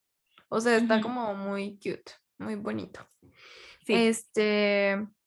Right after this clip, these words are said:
Speaker 1: y pues ya después de comerse sus deliciosos taquitos, em, la lleva a su casa y le pide que le mande toda la información del vuelo.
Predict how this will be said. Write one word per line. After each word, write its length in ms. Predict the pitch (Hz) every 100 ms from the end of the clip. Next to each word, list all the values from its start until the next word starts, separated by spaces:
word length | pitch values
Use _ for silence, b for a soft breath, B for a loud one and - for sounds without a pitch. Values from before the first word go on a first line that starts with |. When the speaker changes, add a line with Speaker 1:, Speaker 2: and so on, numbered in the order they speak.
| b b
Speaker 1:
y 80 | 285
pues 180 | 320
ya 180 | 349 370
después 320 | 339 - 254
de 80 | 254
comerse 460 | 254 226 214 233 226
sus 480 | 226 196 196 - _
deliciosos 540 | 185 214 208 214 214 220
taquitos, 720 | 254 254 277 269 185 262 - b b b -
em, 840 | 208 202 202 196 190 185 180 - _ -
la 180 | 208 214
lleva 400 | 208 196 202 202
a 260 | - 208
su 200 | 214 233
casa 500 | - 277 269 247 262 -
y 120 | 269
le 120 | 240
pide 300 | 240 240 240
que 100 | 240
le 80 | 240
mande 280 | 214 202 208
toda 280 | 208 208 208
la 80 |
información 680 | 214 208 190 180 185 185 175
del 120 | 185
vuelo. 380 | 185 196 185 180